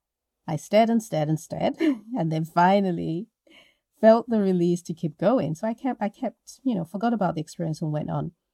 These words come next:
Later that evening, I received a text from a guy that I'd met some three years earlier, and I hadn't heard from him in at least two years. He used to invite me regularly to these networking events, none of which I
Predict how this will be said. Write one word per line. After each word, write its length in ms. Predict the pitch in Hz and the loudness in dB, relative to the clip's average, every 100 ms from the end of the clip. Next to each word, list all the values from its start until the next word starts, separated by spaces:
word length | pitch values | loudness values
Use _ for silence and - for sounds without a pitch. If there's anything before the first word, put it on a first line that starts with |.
| _ _ _ | _ _ _
Later 360 | 165 196 254 285 | 0 0 2 0
that 180 | 226 165 | 0 0
evening, 280 | 156 151 151 | 0 -2 -2
I 80 | |
received 460 | 156 160 - 220 220 | -2 -4 -6 -6 -6
a 40 | |
text 520 | - - 170 - - - | -10 -8 -8 -8 -10 -8
from 160 | 151 | -6
a 80 | 151 | -6
guy 340 | - 151 151 151 | -4 -4 -4 -4
that 120 | 147 | -6
I'd 200 | 147 147 | -6 -4
met 280 | 147 151 - | -4 -4 -8
some 320 | - 147 147 | -10 -6 -6
three 280 | - 170 160 | -6 -4 -2
years 320 | 147 147 - - | -2 -4 -6 -6
earlier, 580 | 165 175 156 139 139 143 _ _ _ _ - | -2 -2 -2 -4 -6 -10 _ _ _ _ -6
and 380 | 165 151 147 - | -2 -2 -2 -2
I 180 | 175 190 | -2 0
hadn't 480 | 208 254 269 196 | 2 0 2 0
heard 260 | 170 180 175 | 2 0 -2
from 220 | - 156 | -2 -2
him 340 | 147 156 151 - | 0 0 -2 -2
in 140 | 180 | -2
at 220 | 151 147 165 | -2 -4 -6
least 420 | 156 156 - - | -6 -6 -12 -20
two 260 | - - 175 | -16 -6 -4
years. 500 | 147 139 135 139 - _ _ _ _ _ | -2 -4 -6 -10 -14 _ _ _ _ _
He 160 | - | -2
used 360 | 175 160 185 - | 0 2 -2 -2
to 120 | 196 | -4
invite 480 | 175 151 160 156 - | -2 -2 -2 -4 -4
me 140 | 165 147 | -4 -4
regularly 840 | 143 151 160 160 147 139 147 165 _ _ - | -4 -4 -2 -4 -4 -6 -8 -10 _ _ -6
to 140 | 156 | -4
these 260 | 143 151 143 | -2 -2 0
networking 520 | 160 185 170 - 160 | -2 -2 -6 -4 -4
events, 460 | 147 143 147 143 - | -2 -4 -6 -8 -4
none 240 | 160 170 | -2 0
of 100 | 175 | 0
which 240 | 156 156 - | -2 -6 -6
I 140 | 151 | -8